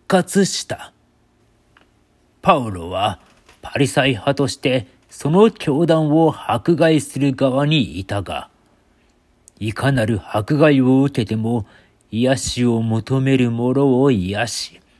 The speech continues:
心の救いを求める者を救うことのできるイエスという存在に傾倒し、逆に立法に生きる難しさに疑問を感じて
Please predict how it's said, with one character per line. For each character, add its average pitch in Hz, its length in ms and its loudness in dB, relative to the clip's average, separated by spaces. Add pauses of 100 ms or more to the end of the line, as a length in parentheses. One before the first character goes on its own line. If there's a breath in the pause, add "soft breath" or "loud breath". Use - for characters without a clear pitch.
(420 soft breath)
心 208 380 6
の 202 200 4
救 - 300 -4
い 202 140 2
を 196 120 8
求 190 320 2
め 196 140 4
る 139 100 2
者 131 320 0
を 120 240 0 (240 loud breath)
救 - 480 -6
う 135 40 -2
こ 160 220 -4
と 170 140 -2
の 113 180 0
で 98 220 -12
き - 160 -6
る 107 200 -4 (560 soft breath)
イ 98 180 -6
エ 135 100 -2
ス - 180 -8
と 110 200 -4
い 120 140 2
う 135 60 4
存 127 380 -4
在 131 220 0
に 143 280 -2
傾 123 280 -2
倒 151 240 -2
し、 143 440 -6 (640)
逆 104 280 -2
に 131 320 -2 (580 loud breath)
立 101 260 -12 (160)
法 143 180 2
に 156 280 4
生 - 80 -2
き 156 120 0
る 131 160 2
難 131 520 0
し - 60 -8
さ 120 200 -6
に 117 280 -6
疑 101 140 -8
問 143 420 -2
を 139 60 -2
感 117 420 -8
じ 104 140 -8
て 87 260 -8